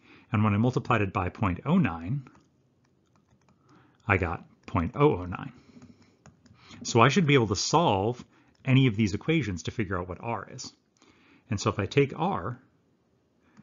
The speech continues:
and multiply both sides, or divide both sides by point nine here, I end up with r being point one.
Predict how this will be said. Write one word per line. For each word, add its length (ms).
and 120
multiply 580
both 240
sides, 500
or 100
divide 300
both 160
sides 220
by 100
point 260
nine 260
here, 360
I 80
end 120
up 80
with 140
r 220
being 240
point 280
one. 280